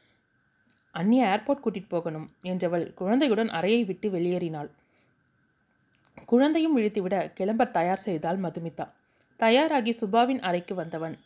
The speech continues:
அவளிடமிருந்து அருந்ததியை வாங்கி கொண்டு ஒரு ட்ராலி பேக்கையும் இழுத்து கொண்டு ஹாலுக்கு சென்றான்.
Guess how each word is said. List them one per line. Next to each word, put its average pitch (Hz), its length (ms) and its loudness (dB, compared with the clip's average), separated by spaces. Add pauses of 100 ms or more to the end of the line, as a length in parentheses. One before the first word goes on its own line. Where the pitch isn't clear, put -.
அவளிடமிருந்து 196 720 0
அருந்ததியை 202 580 0
வாங்கி 170 320 -4
கொண்டு 160 280 -8 (440)
ஒரு 202 140 0
ட்ராலி 202 360 4
பேக்கையும் 202 380 2
இழுத்து 190 280 -2
கொண்டு 170 280 -6
ஹாலுக்கு 185 440 -6
சென்றான். 147 440 -8